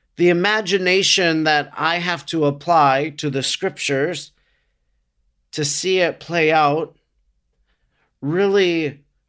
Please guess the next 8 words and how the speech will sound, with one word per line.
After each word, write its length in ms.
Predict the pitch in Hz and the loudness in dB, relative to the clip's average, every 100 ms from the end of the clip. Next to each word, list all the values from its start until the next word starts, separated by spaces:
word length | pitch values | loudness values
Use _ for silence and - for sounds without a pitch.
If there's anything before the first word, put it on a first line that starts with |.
| - | -6
occurred 840 | 143 143 208 190 135 117 110 92 - _ _ _ _ _ | -6 -6 0 2 2 0 -4 -10 -20 _ _ _ _ _
through 200 | - 156 | -4 0
the 120 | 147 | 0
writing 720 | 131 156 165 165 165 156 151 | 0 0 2 2 2 2 0
of 280 | - 147 135 | -2 0 0
Anne 420 | 135 147 156 156 | -2 -4 -2 -2
Catherine 680 | 143 139 139 139 131 123 - - | 0 -2 -2 -4 -4 -4 -8 -6
Emmerich. 880 | 151 147 135 113 90 - - - | -2 0 0 -2 -8 -18 -20 -20